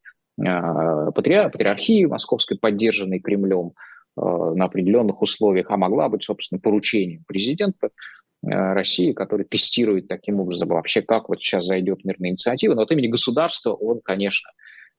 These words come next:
э, выступать не будет, а вот что-то такое церковное, как бы негосударственный актор. М, вот можно на инициативы церкви проверить, а вообще как отнесутся, э, в Украине к идее вот, э, хотя бы короткого,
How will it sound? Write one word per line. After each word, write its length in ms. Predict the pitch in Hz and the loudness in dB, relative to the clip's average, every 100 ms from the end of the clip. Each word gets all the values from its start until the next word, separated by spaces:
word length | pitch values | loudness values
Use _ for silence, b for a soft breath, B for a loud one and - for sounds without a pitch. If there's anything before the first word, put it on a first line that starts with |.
| - - | -10 -4
э, 320 | 90 87 82 | -2 0 0
выступать 480 | 90 - 101 95 - | 0 -2 0 -2 0
не 80 | 175 | 0
будет, 300 | 262 214 - | 2 2 2
а 80 | - | 2
вот 200 | 190 - | 2 0
что-то 240 | - - | -4 -6
такое 320 | 104 - 101 | -6 -4 -4
церковное, 640 | 92 120 - 196 190 131 101 | -2 -4 -2 0 0 0 -2
как 220 | 101 90 | 0 -2
бы 80 | 90 | 0
негосударственный 680 | 104 98 - 98 - 117 156 | 0 0 -2 -4 -4 -2 -2
актор. 380 | 165 - 110 - B B B B _ 104 | -2 -2 -6 -6 B B B B _ -6
М, 400 | 101 95 90 - - | -2 0 0 -2 -4
вот 300 | 98 101 - | -2 -2 2
можно 300 | 117 107 98 | 0 2 2
на 320 | 92 95 90 | 2 2 2
инициативы 480 | 90 - 104 104 95 | 0 0 0 0 0
церкви 300 | - 175 104 | 0 0 -2
проверить, 540 | - 95 98 135 104 - | -2 -2 0 0 -2 -6
а 100 | - | -6
вообще 320 | 92 - 110 | -4 -2 -2
как 280 | - 107 95 | 0 -2 -2
отнесутся, 600 | - 87 - 98 - 104 | -8 -6 -4 -4 -4 -6
э, 40 | - B B B - | -10 B B B -10
в 300 | 101 95 90 | -2 -2 0
Украине 480 | - 92 92 90 82 | 0 2 2 0 -2
к 100 | - | -4
идее 480 | 82 92 85 82 - | -2 0 0 -2 -4
вот, 140 | - _ _ - - - | -8 _ _ -20 -20 -12
э, 40 | - - - - _ _ b b b _ _ - - - - | -10 -10 -12 -16 _ _ b b b _ _ -18 -16 -14 -12
хотя 400 | - 98 - 104 | 0 2 4 2
бы 220 | 92 87 | 4 2
короткого, 800 | - 98 101 101 - 92 85 85 | 2 2 2 2 0 -4 -2 -6